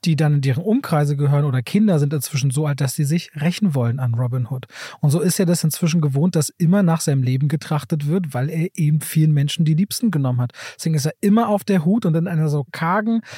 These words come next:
felsigen, eisigen Welt weiß er nie, ob der Nächste, der ihm begegnet, eben nicht auch wieder umbringen will. Und deswegen ist er immer auf der Hut und das Morden nimmt kein Ende. Und dieser Mann wird älter und älter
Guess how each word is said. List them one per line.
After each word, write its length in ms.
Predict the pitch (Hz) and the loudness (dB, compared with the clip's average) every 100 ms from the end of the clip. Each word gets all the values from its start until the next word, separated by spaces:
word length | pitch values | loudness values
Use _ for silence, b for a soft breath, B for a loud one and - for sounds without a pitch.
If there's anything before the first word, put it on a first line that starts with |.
| B | B
felsigen, 720 | - 175 220 196 214 202 202 - | -4 0 2 2 2 2 0 -2
eisigen 600 | 151 214 196 202 180 139 | -2 0 0 2 2 2
Welt 320 | 139 170 247 B B - | 2 0 -2 B B -4
weiß 160 | 170 185 | -2 2
er 80 | |
nie, 160 | 165 226 | 2 2
ob 100 | 247 | 2
der 140 | 165 | 0
Nächste, 400 | 147 160 214 - | 2 2 0 -2
der 140 | 180 185 | -2 0
ihm 180 | 190 175 | 0 0
begegnet, 580 | 151 143 156 202 208 | 0 0 0 0 -2
eben 380 | 190 180 175 180 | -4 -2 0 2
nicht 160 | 185 185 | 0 0
auch 180 | 254 - | -2 0
wieder 220 | 160 156 180 196 | 0 0 -2 -4
umbringen 580 | 202 240 196 143 151 156 | 0 2 2 2 2 2
will. 140 | 160 | 2
Und 100 | 165 | 2
deswegen 240 | 160 160 170 | 0 0 -2
ist 100 | - | -4
er 120 | - | -2
immer 240 | 208 233 | 0 2
auf 160 | 196 190 | 0 -2
der 180 | 190 160 | 0 0
Hut 220 | 196 214 | 0 -2
und 200 | 170 147 | -4 -2
das 160 | 139 139 | -2 0
Morden 580 | 131 160 190 202 208 220 | 2 2 0 0 0 0
nimmt 360 | 147 156 180 | 0 0 0
kein 220 | - 180 | -2 -4
Ende. 320 | 180 170 175 147 | -2 0 2 0
Und 80 | 135 | 0
dieser 180 | 143 | 0
Mann 200 | 147 143 | 0 -2
wird 120 | 135 - | -4 -4
älter 380 | 151 180 208 202 | -2 -2 -2 -2
und 140 | 180 - | -4 -2
älter 300 | 147 180 | -2 -2